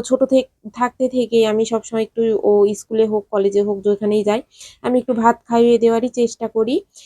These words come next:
কারণ ভাতটা খেলে একটু পেটে থাকে। আর এই পাশে আমি চা বসিয়ে দিয়েছিলাম।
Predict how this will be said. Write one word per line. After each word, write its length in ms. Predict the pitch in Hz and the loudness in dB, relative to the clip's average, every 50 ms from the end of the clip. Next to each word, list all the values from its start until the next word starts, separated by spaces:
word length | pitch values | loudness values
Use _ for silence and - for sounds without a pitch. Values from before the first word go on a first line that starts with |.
| _ _ _ | _ _ _
কারণ 220 | 262 262 254 262 262 | 2 2 4 2 2
ভাতটা 280 | 254 254 247 - - 247 | 2 2 0 0 -2 -4
খেলে 260 | 240 240 240 226 226 240 | -4 -2 -2 0 0 -2
একটু 160 | 220 - 226 | -4 -6 -6
পেটে 220 | - 240 233 240 233 | -6 -4 -2 -2 -2
থাকে। 300 | 233 220 220 208 - 269 302 | -2 -4 -6 -2 0 0 2
আর 140 | 311 294 247 | 2 2 2
এই 140 | 247 247 240 | 2 0 0
পাশে 280 | - 240 233 - - 240 | -2 -4 -4 -4 -4 -4
আমি 140 | 233 233 233 | -2 -2 -2
চা 160 | - 233 220 214 | -2 -2 -2 0
বসিয়ে 380 | 202 220 214 - - 226 226 | 0 0 0 0 0 -2 -2
দিয়েছিলাম। 480 | 220 208 220 220 214 - - 226 226 254 | 0 0 0 0 0 -2 -4 -4 -4 -4